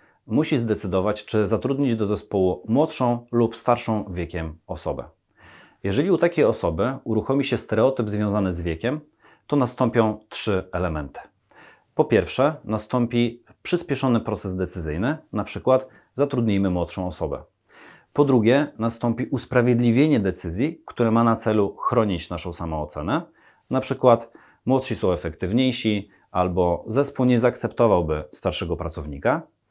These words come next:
Oraz po trzecie, nastąpi wzmocnienie poczucia tożsamości, na przykład każda odpowiedzialna, doświadczona osoba rekrutująca postąpiłaby tak samo.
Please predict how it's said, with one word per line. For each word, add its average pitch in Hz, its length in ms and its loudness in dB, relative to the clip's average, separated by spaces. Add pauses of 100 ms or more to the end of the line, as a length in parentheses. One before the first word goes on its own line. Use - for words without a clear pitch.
(440)
Oraz 127 320 6
po - 180 -6
trzecie, 143 540 0 (100)
nastąpi 117 480 -2
wzmocnienie 117 580 4
poczucia 107 420 -2
tożsamości, 95 840 -4
na 104 140 -2
przykład 107 440 0 (420)
każda 151 300 6
odpowiedzialna, 104 880 4
doświadczona 98 600 -2
osoba 95 260 -2
rekrutująca 95 720 -4 (300)
postąpiłaby 90 800 -2 (120)
tak - 180 -6
samo. 67 380 -10